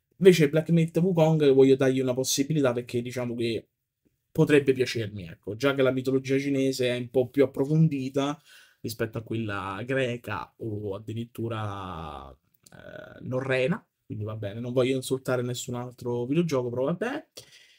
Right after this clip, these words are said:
Signori, grazie mille per aver visto questo video, e vi ricordo come al solito di seguirmi su tutti i canali social, link in descrizione per usufruire dell'ottanta per cento di sconto su Instant Gaming, ragazzi,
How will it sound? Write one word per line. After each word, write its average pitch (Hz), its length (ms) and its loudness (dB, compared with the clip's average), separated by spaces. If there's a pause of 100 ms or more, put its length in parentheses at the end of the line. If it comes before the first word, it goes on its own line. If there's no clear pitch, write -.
(160)
Signori, 175 400 4
grazie 277 360 2
mille 269 140 4
per 254 80 -2
aver 262 100 0
visto 247 240 -2
questo 277 240 0
video, 202 180 4
e 196 60 4
vi 196 60 -2
ricordo 160 280 0
come 160 140 2
al 165 40 0
solito 135 220 0
di 131 60 -4
seguirmi 151 260 0
su 160 160 -2
tutti 170 200 -4
i - 20 0
canali 196 240 0
social, 127 360 -2
link 160 220 0
in 143 80 0
descrizione 139 480 -4
per 123 80 -6
usufruire 139 340 -2
dell'ottanta 135 440 -2
per 131 100 -2
cento 135 220 -6
di 131 60 -4
sconto 123 280 -4
su 123 80 -4
Instant 156 320 -4
Gaming, 208 400 -2
ragazzi, 135 560 -4